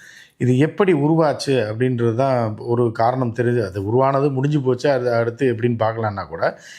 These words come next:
இது எப்படி தடுக்க முடியாமல் இன்னும் போய்கிட்டு இருக்கு அப்படின்னு சொல்லி தான் நம்ம பார்க்க போறோம். இந்த ஃபயர் அப்படின்றது, இந்த தீ அப்படின்றது வித்தியாசமா இருக்கு. இப்ப நீங்க ஒரு வீட்ல பார்த்தீங்க அப்படின்னா, மேல்புறம் எரிந்து அப்புறம் உள்புறம் எரியும், இல்ல உள்புறம் எரிந்து மேல்புறம் எரியும்.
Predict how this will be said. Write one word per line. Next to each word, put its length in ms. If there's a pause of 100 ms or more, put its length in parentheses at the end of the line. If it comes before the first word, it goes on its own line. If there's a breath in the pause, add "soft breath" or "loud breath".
(200 loud breath)
இது 120
எப்படி 260
தடுக்க 380
முடியாமல் 460
இன்னும் 280
போய்கிட்டு 340
இருக்கு 240
அப்படின்னு 440
சொல்லி 600 (420 loud breath)
தான் 120
நம்ம 160
பார்க்க 420
போறோம். 80
இந்த 360
ஃபயர் 340
அப்படின்றது, 500
இந்த 120
தீ 320
அப்படின்றது 360
வித்தியாசமா 580
இருக்கு. 220 (460 soft breath)
இப்ப 140
நீங்க 160
ஒரு 120
வீட்ல 300
பார்த்தீங்க 380
அப்படின்னா, 240
மேல்புறம் 640
எரிந்து 420
அப்புறம் 200
உள்புறம் 380
எரியும், 280
இல்ல 160
உள்புறம் 300
எரிந்து 220
மேல்புறம் 420
எரியும். 340